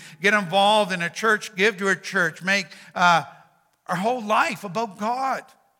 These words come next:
Gonna be a harvest. There'll be a harvest. It will come. And the other bonus is, when you do that, you're in an atmosphere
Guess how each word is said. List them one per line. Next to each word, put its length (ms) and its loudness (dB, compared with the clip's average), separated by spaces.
Gonna 160 -8
be 100 -10
a 80 -4
harvest. 720 -6
There'll 120 -12
be 120 -6
a 100 -2
harvest. 800 -4
It 80 -4
will 160 -4
come. 580 -4
And 120 -12
the 100 -4
other 180 -2
bonus 480 -2
is, 400 -2
when 160 -10
you 100 -6
do 220 -8
that, 280 -4
you're 120 -10
in 80 -10
an 120 -12
atmosphere 880 -8